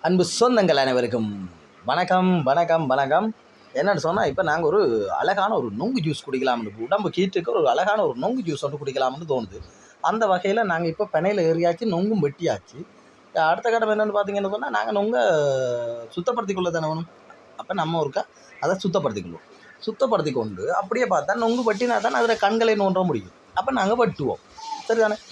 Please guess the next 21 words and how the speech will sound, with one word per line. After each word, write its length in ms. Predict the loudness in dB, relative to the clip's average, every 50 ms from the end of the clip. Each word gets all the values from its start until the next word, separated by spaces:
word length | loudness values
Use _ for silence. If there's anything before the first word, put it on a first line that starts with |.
| -20 -20 -18 -12
அப்ப 160 | -8 -4 -2
நாங்க 200 | 0 0 2 2
வெட்டி 240 | 2 2 0 0 0
கொண்டு 220 | 0 2 2 2 2
இருக்கும்போது 480 | 0 2 0 0 2 2 2 0 0 -2 -4 -2
பார்த்தா, 260 | 0 0 0 0 -4 -4
அதுல 260 | 0 2 2 4 4
ஒரு 100 | 4 4
மூன்று 260 | 4 2 2 2 2 2
கண்கள் 360 | 0 0 0 2 2 2 2
அழகாக 340 | 2 0 2 2 2 2 2
தோன்றும். 420 | 2 2 2 2 2 2 0 0 -2
என்ன? 140 | -2 -2 -4 -6 -12 -20 -20 -20 -20 -20 -20 -14 -8
அந்த 120 | -2 0 2
அழகான 340 | 4 4 2 2 2 0 0 0
கண்களை 480 | 2 2 2 4 4 2 2 2 0 -4 -6 -8 -12 -16 -8 -4
அப்படியே 880 | -4 -4 -4 -4 -10 -6 0 2 2 4 4 2 -2 -2 -4 -4 -4 -4 -4 -2 0
ஒரு 140 | -2 -2 -2
கிண்ணத்தில் 520 | 0 -2 0 0 0 -2 -2 -4 -6 -4 0
தோன்றி 300 | 2 2 2 2 2 2
வையுங்க. 360 | 2 2 2 2 0 -2